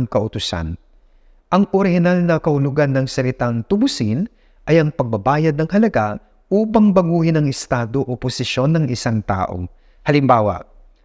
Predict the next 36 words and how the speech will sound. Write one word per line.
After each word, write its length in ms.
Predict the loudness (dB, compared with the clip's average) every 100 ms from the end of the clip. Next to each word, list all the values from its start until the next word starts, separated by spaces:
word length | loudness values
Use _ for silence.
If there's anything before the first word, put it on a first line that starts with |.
| -2
may 160 | 0 2
isang 160 | 0
alipin 480 | 0 0 2 4 4
at 80 | 2
basta 320 | -4 -2 -4
sasabihin 560 | -2 -4 -2 0 0 0
mo 80 |
lamang 480 | 2 2 2 0 -4 -8 _ _
sa 160 | -4 -2
kanyang 320 | 2 0 0
amo 480 | -2 0 0 -2 -2
o 80 | 0
master 560 | 0 -2 -4 -4 -2
na 160 | -2 0
palayain 560 | 2 4 2 2 4 4
ang 80 |
alipin. 480 | 6 4 4 2 0 -10 _ _ _ -4
Ang 80 | 0
alipin 480 | 2 0 2 0 2
ay 160 | 2 2
hindi 400 | 2 2 2 0 -6
mapapalaya 800 | -2 0 0 -2 -2 -2 -4 -8 _
kapag 320 | -8 -2 0 0
ganun. 320 | -2 -4 -8 _ _ _ _ -6
Kung 160 | -2
nais 240 | 0 0 2
mong 240 | 2 2
mapalaya 400 | 2 2 4 4
ang 160 | 4 4
alipin, 400 | 2 0 -2 0
dapat 320 | -2 -2 -2
mong 160 | -2
bayaran 480 | 0 -2 -2 0 2
ang 160 | 0 0
kanyang 320 | -2 0 -2 -4
amo. 400 | -4 -2 -2